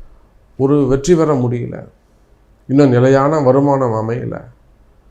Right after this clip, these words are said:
அப்ப இது எதுக்காக சொல்றோம்னா, பெரிய பெரிய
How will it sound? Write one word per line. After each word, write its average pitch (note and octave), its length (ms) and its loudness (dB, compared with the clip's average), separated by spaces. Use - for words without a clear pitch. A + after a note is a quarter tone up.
அப்ப B2+ 220 2
இது A2+ 180 0
எதுக்காக E3 680 0
சொல்றோம்னா, A#2 760 -6
பெரிய F3+ 360 2
பெரிய D#3+ 320 0